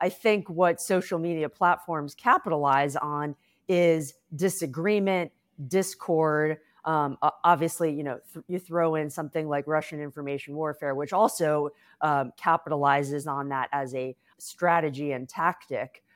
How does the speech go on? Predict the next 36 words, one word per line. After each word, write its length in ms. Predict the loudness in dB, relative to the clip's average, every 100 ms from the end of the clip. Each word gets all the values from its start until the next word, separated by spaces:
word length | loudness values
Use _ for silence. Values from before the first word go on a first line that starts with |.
| -20 -12
to, 300 | -4 -4 -4 -6
to 160 | -10
create 460 | -8 -2 0 0 0
an 60 |
adversarial, 1120 | -2 -2 -2 -8 -4 -4 -2 -2 -2 0 -2 -4 -6
uh, 240 | -4 -6
dynamic. 640 | -4 -4 0 -2 -2 -6 -8
I 20 | -8
mean, 220 | -6 -8 -14 _ _
that, 320 | 0 0 2
that's 280 | 4 4 2
happening 680 | 0 2 2 2 -4 -4 -6
at 200 | -8 -10
scale 560 | -12 -2 0 2 0 -2
on 140 | -6
social 340 | -8 -10 -10 -12
media 380 | -10 -8 -10
platforms. 840 | -10 -2 -2 -2 -10 -16 -16 -16 -10
And 180 | -8 -8 -14 _ _ _ _
it, 220 | -2 -2 0
it 160 | -2 0
is, 320 | 0 0 -2 -2
um, 380 | 0 0 -4 -12 _ _ _ _ _
is 160 | -6 -4
completely 480 | -4 2 6 8 8
<laughs> 120 | 10
contrary 400 | 8 6 4 4
to 200 | 4 2
everything 320 | 2 2 2 0
we've 140 | -2
been 140 | -2
talking 440 | 2 4 4 0 -4
about, 300 | 0 2 2
which 160 | -2 -4
is 160 | -6 -10 _ _
the 260 | 0 0